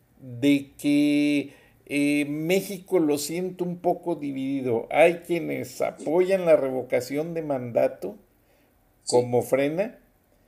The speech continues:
Speaker 1: y hay como el grupo, eh, Unidos, eh, con México Sí,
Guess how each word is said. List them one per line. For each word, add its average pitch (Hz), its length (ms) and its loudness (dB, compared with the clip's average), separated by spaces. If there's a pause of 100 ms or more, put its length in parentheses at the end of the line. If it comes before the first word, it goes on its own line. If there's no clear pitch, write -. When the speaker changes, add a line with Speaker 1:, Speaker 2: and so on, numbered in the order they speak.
(340)
Speaker 1:
y 135 240 -2
hay 185 380 6
como 139 260 -2
el 127 160 -2
grupo, 165 420 0 (220)
eh, 120 400 -2 (300)
Unidos, 160 800 -2
eh, 127 140 -8 (360)
con 131 220 -2
México 151 480 -2
Sí, 185 320 -6